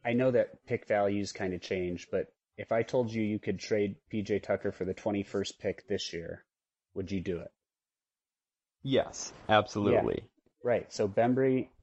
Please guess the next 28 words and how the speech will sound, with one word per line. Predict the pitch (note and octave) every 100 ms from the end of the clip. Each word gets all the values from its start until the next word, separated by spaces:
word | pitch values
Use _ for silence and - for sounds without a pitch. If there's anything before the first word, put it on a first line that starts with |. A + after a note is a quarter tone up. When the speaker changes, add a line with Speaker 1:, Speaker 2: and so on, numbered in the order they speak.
| -
Speaker 1:
um, | G#2 G2 F#2 F#2 - _ _ _ _ _ _ _ _ _ _ _ _ _ _ _ _ _ _ _ _ _ _ _ _
you're | B2 A2
ki-, | -
it, | C3 B2 A#2+ -
that's | B2+ -
kinda, | D3 C#3 B2+ -
I | B2
know | C3 C#3
it's, | G2+ -
it's | A#2 G2+ - _
different | A2+ - A2 -
'cause | G#2 F#2+
the, | G2+ F#2+ -
the | G#2+
idea | G2+ G2 G#2 G2+
of | F#2+ - _ _ _ _ _ _ _ _ _ _ _ _ -
the | G#2
unknown, | A2 G#2+ G2+ G2+ G#2 G2+
being | G#2 G#2
able | G#2 G#2
to | F#2
take | - G#2 G2 G2+
whatever | G2 G2
you | F#2+ F2+
can | G2 F#2+ G2 G#2+ - -
is | G2 - G2+
very | G2 F#2+
appealing. | F#2+ - G2+ G2+ G#2+